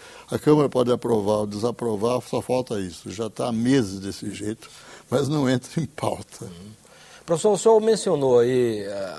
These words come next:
Speaker 2: en passant, a questão do crédito, e eu queria aprofundar um pouquinho.
Speaker 1: Pois não.
Speaker 2: Quer dizer, a questão de crédito é difícil, porque o sistema bancário é todo voltado pro sistema convencional. Querem
Speaker 1: Isso.
Speaker 2: garantias, querem não sei o que e tal. Então,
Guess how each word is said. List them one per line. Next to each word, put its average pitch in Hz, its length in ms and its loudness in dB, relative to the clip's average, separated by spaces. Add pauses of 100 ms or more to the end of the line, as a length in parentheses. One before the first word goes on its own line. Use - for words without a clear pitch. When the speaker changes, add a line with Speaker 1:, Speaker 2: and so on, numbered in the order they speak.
(140)
Speaker 2:
en 120 60 -6
passant, 123 480 -2
a 131 40 -6
questão 135 300 -4
do 156 120 -4
crédito, 110 560 -2
e 120 40 -4
eu 135 100 -2
queria 147 180 0
aprofundar 143 480 -4
um 131 40 -6
pouquinho. 107 440 -8
Speaker 1:
Pois 143 180 -4
não. 139 140 -8
Speaker 2:
Quer 127 80 -2
dizer, 156 160 2
a 202 100 2
questão 226 240 2
de 208 100 2
crédito 190 380 4
é 208 240 4
difícil, 190 720 -2 (280)
porque - 140 2
o 185 120 8
sistema 180 320 4
bancário 156 500 4
é 151 60 6
todo 180 360 2
voltado 156 520 2
pro 151 100 -14
sistema 175 260 -2
convencional. 160 640 0
Querem 165 200 2
Speaker 1:
Isso. 151 80 2
Speaker 2:
garantias, 139 720 0
querem 139 220 -2
não 127 60 -8
sei 123 160 -10
o - 20 -14
que 156 160 -2
e 147 40 -4
tal. 170 280 0
Então, 190 200 -2